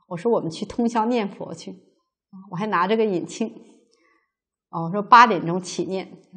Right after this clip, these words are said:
把孩子在家里安排好了，保姆都弄好了。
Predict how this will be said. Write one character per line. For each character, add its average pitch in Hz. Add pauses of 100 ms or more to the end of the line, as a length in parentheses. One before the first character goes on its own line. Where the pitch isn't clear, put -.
(320)
把 185
孩 185
子 208
在 185
家 196
里 196
安 185
排 190
好 -
了， 160
保 175
姆 185
都 165
弄 190
好 - (100)
了。 190